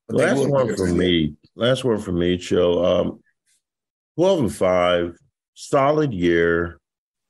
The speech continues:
Speaker 2: but still haven't won two playoff games in one postseason in your tenure, your distinguished tenure.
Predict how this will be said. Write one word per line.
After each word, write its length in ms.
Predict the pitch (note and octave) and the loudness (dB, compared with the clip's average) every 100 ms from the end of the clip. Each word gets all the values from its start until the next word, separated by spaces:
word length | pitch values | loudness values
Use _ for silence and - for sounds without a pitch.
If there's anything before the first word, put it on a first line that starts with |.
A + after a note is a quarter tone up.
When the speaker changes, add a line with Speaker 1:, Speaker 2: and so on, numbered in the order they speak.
| _ _ _ _ _ _ | _ _ _ _ _ _
Speaker 2:
but 160 | - F2+ | -12 -12
still 560 | - D3 D3 B2 - - | -2 2 2 0 -4 -2
haven't 300 | C3+ B2 G#2 | 0 2 2
won 240 | G#2+ G2+ | 2 0
two 180 | F2+ A#2 | -2 -2
playoff 560 | - G#2 G2+ F2+ F2+ - | 0 0 2 2 -2 -4
games 600 | F#2 F2+ F2 F2 - - _ _ _ _ _ - | -2 -2 -2 -6 -12 -20 _ _ _ _ _ -6
in 400 | G2 F#2 F2 F#2 | -2 0 -2 -2
one 320 | G2+ G2 F#2 | 0 0 -2
postseason 920 | G#2+ G2 G2 G#2 G2 F2 F#2 F#2+ - | -2 -2 -2 0 0 0 -2 -4 0
in 160 | B2+ | 2
your 180 | A2 G#2+ | 4 4
tenure, 640 | G#2 G2+ F2 E2+ E2+ E2 - | 2 -2 0 0 -2 -4 -8
your 260 | - F#2+ F#2 | -4 0 0
distinguished 720 | F2 F#2 - F#2+ F2+ F#2 - | -2 -8 -4 -2 -2 -4 -6
tenure. 400 | F#2+ F#2 F2+ | -4 -2 -2